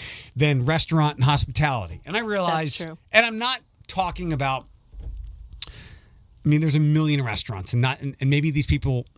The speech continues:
Speaker 1: they don't wanna go work at Panera or something like that.
Speaker 2: Mm-hmm.
Speaker 1: But there are enough bar and restaurants, specifically I know some places from right across the street of Social at Levis
Speaker 2: Exactly.
Speaker 1: reached out. Like, if I was, uh,
Speaker 2: Tequila, busy all the time.
Speaker 1: Where's Tequila at?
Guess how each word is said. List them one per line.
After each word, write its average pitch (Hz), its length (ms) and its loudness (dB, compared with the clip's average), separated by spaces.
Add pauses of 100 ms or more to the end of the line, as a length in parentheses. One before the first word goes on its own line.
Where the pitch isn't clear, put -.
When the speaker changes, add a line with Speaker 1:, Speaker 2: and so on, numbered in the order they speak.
(220)
Speaker 1:
they 147 80 2
don't 160 100 2
wanna 151 100 2
go 147 80 2
work 135 140 -2
at 135 100 -10
Panera 107 420 2
or 90 60 -8
something 123 340 2
like 104 220 2
that. 117 220 0
Speaker 2:
Mm-hmm. - 200 -10
Speaker 1:
But 233 120 -6
there 254 120 2
are 240 60 2
enough 262 180 0
bar 175 480 4
and 156 120 -2
restaurants, 135 480 0
specifically 165 580 0
I 139 60 2
know 135 80 0
some 139 260 0 (420)
places 151 520 6 (260)
from 143 240 4
right 170 220 2
across 160 320 -2
the 147 60 2
street 185 260 2
of 151 80 2
Social 117 520 0
at 135 200 0
Levis 170 260 2
Speaker 2:
Exactly. 175 560 0 (100)
Speaker 1:
reached 175 340 0
out. 180 340 -2 (200)
Like, 151 160 0
if 139 120 2
I 175 160 4
was, 180 280 0
uh, 170 280 4
Speaker 2:
Tequila, 190 500 0 (300)
busy 175 280 0
all 165 120 -2
the 170 100 -6
time. 151 300 -8
Speaker 1:
Where's 185 160 -2
Tequila 160 420 2
at? 90 220 -8